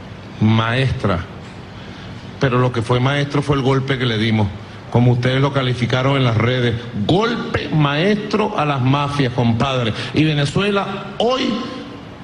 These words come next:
tiene, al-, hemos logrado acumular un ahorro,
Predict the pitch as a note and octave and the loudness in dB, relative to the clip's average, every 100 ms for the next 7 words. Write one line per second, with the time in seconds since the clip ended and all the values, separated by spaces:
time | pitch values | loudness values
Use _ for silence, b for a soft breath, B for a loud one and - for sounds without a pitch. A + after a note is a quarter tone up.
0 | - - - B2+ C#3 D3 F3+ G3+ - - | -18 -16 -2 2 2 2 2 0 -2 -10
1 | - - - - - - - A2+ A#2 B2 | -14 -16 -16 -16 -16 -10 -2 2 2 2
2 | C#3 D3+ E3+ D#3+ C#3 D3+ D#3+ D#3+ D#3 C#3+ | 4 6 6 4 2 2 0 2 2 4
3 | C#3 E3 E3 D3 D3+ D#3 C#3+ E3 E3+ C#3 | 2 0 0 2 4 2 2 2 2 2
4 | C#3 | 2